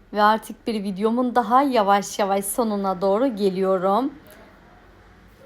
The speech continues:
Beni diğer sosyal medya hesaplarımdan da takip alırsanız çok sevinirim.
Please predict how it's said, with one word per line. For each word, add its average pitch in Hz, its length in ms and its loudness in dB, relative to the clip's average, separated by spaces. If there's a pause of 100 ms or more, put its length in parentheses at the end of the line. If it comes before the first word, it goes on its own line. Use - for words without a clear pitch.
(880)
Beni 226 320 -4
diğer 214 300 0
sosyal 208 540 -4
medya 190 440 -4
hesaplarımdan 190 1000 -6
da 240 140 -8
takip 196 520 -2
alırsanız 190 800 -6
çok 185 200 -8
sevinirim. 190 800 -6